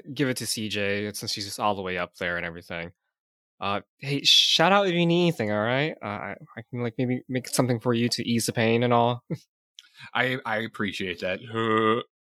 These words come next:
Speaker 2: I
Speaker 1: Oh, okay.
Speaker 2: No,
Speaker 1: All
Speaker 2: it's
Speaker 1: right.
Speaker 2: okay. And he gives you a thumbs up.
Speaker 1: Okay. I walk away. Um, I try to find a, like, a bucket or something on the way there.
Speaker 2: Yeah, they got one.
Speaker 1: Cool. I grab that, go to the rope. I put the earring in,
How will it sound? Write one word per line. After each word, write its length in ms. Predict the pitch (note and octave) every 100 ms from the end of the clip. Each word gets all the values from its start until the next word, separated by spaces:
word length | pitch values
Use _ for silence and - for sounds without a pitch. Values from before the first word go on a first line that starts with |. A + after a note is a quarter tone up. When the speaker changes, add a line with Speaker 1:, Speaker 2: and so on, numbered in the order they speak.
| _ -
Speaker 2:
I 100 | A#2+ A2+ -
Speaker 1:
Oh, 60 | B2+
okay. 260 | B2+ A#2+ E3+ - -
Speaker 2:
No, 120 | D3+
Speaker 1:
All 80 | D3+
Speaker 2:
it's 100 | E3
Speaker 1:
right. 60 |
Speaker 2:
okay. 180 | D#3 C#3
And 80 | A2+
he 60 | B2
gives 140 | A2
you 60 | G#2+
a 40 |
thumbs 220 | G2 E2
up. 140 | D#2+ - _ _ -
Speaker 1:
Okay. 460 | D3+ C#3 - G#2+ - _
I 80 | B2
walk 260 | A#2 A#2 -
away. 400 | A2 G#2+ G#2+ G#2+
Um, 520 | A2+ G#2 G#2 G#2 G2+ -
I 80 | A#2+
try 200 | D3+ C#3+
to 60 |
find 240 | C#3 C3 B2
a, 120 | A2 -
like, 120 | A#2+
a 60 | A2
bucket 380 | G2+ G2+ - A#2
or 60 |
something 380 | B2+ C3+ C3 C#3
on 80 | B2
the 60 | A#2+
way 140 | B2
there. 280 | B2+ C3+ C#3 _ _ _ _ _ _ _ _ _ _
Speaker 2:
Yeah, 120 | D3+
they 80 | C3
got 160 | A#2 F2+
one. 140 | F2 - _ _
Speaker 1:
Cool. 300 | - G#2+ F#2 G#2+
I 40 | A2+
grab 280 | A#2 A#2 A2
that, 380 | A2+ A2 G#2+ - _ -
go 120 | A#2
to 120 | G#2+
the 100 | G#2+
rope. 280 | G2+ G2+ G2+
I 80 | G2+
put 180 | - G#2+
the 140 | A2+
earring 300 | G#2 G#2 G2
in, 300 | G2 F#2+ F#2+